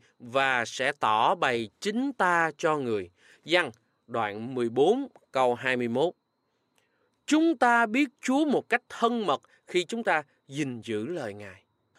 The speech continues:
Trước giả sách Hebrew khẳng định điều này.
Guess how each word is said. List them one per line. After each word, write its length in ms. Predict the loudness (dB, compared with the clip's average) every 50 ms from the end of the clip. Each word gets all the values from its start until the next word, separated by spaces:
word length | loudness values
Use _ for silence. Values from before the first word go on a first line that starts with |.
| _ _ _ _ _ -4
Trước 200 | -2 -2 -2 -2
giả 320 | -2 0 0 2 2 0 0
sách 200 | 0 -2 -2 -2
Hebrew 480 | -2 -2 0 0 0 2 2 0 0
khẳng 240 | 0 -2 -4 -4 -2
định 160 | -2 -2 -2
điều 160 | -2 -2 -2
này. 280 | 0 -2 -2 -2 -4 -6